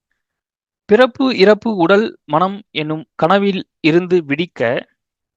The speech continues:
இருப்பில் மையம் கொள்ளுதல் அவசியமாகிறது. விழிப்பே கனவின் தடுமாற்றத்திற்கு மருந்து. இருப்பின் அமைதியில் விழிப்பு நிச்சயம்." அதே மாதிரி அடுத்து ஆனந்தம்.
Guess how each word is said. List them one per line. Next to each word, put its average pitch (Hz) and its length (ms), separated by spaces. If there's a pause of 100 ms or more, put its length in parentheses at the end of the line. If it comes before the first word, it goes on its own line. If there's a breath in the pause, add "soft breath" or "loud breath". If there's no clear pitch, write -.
(140)
இருப்பில் 208 400
மையம் 165 360
கொள்ளுதல் 147 460
அவசியமாகிறது. 127 880 (220)
விழிப்பே 160 600 (120)
கனவின் 165 540
தடுமாற்றத்திற்கு 156 840 (220)
மருந்து. 156 460 (380)
இருப்பின் 185 560
அமைதியில் 202 540 (460)
விழிப்பு 170 400
நிச்சயம்." 123 760 (1700)
அதே 135 260
மாதிரி 143 160
அடுத்து 143 300
ஆனந்தம். 147 520